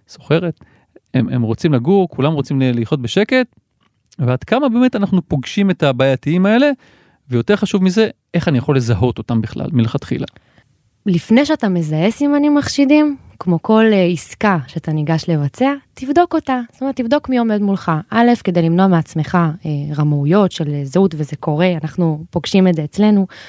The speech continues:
Speaker 2: תאמת קודם כל את הזהות מול תעודת הזהות. זאת אומרת, ממש תראה שמי שעומד מולך וטוען, אה, שהוא, אה, ישראל ישראלי, שבאמת תעודת זהות שלו מאמתת, אה, שזה אכן הוא.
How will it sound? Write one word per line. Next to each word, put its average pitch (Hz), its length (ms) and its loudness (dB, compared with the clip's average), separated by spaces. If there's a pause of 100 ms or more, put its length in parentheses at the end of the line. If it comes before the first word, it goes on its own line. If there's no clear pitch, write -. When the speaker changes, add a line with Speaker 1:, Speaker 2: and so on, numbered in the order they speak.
(320)
Speaker 2:
תאמת 233 380 2
קודם 277 240 2
כל 240 140 2
את - 100 -4
הזהות 202 340 2
מול 240 160 4
תעודת 226 340 2
הזהות. 208 420 0
זאת - 100 -18
אומרת, 190 120 -6
ממש 262 220 0
תראה 240 240 0
שמי 196 240 0
שעומד 170 280 -2
מולך 156 280 -4
וטוען, 156 460 0 (440)
אה, 160 160 2
שהוא, 160 440 2
אה, 151 40 0
ישראל 151 500 0
ישראלי, 160 560 0
שבאמת 254 560 2
תעודת 233 240 0
זהות 233 140 4
שלו 226 140 0
מאמתת, 226 480 2
אה, 160 80 -4
שזה 160 260 0
אכן 156 240 2
הוא. 147 160 4